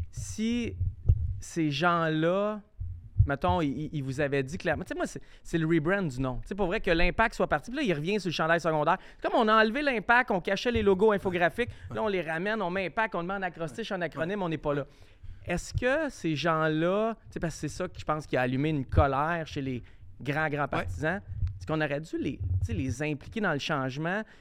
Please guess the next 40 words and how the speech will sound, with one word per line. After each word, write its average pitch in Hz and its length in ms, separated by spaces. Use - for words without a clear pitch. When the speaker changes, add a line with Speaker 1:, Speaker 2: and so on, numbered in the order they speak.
Speaker 1:
Puis - 120
là, 185 100
finalement, 175 300
on 185 60
aurait 147 140
vu 170 80
que 180 60
ça 185 100
n'aurait 151 120
pas 160 120
passé, 143 400
ou 233 60
si - 100
ça 180 120
avait 156 140
passé, 147 320
ça 180 120
aurait 147 140
passé 139 280
avec 151 280
eux 139 160
autres. 208 180
Tu - 60
sais, 285 80
on - 40
Speaker 2:
Non, 262 40
Speaker 1:
aurait 247 80
Speaker 2:
écoute, 233 180
Speaker 1:
dû - 60
Speaker 2:
en 175 80
Speaker 1:
être 165 80
Speaker 2:
regardant 190 260
Speaker 1:
plus 233 80
Speaker 2:
vers 190 100
l'arrière, 156 280
Speaker 1:
proche. 202 140
Speaker 2:
je - 40
pense 190 220
que 170 80
oui, 127 260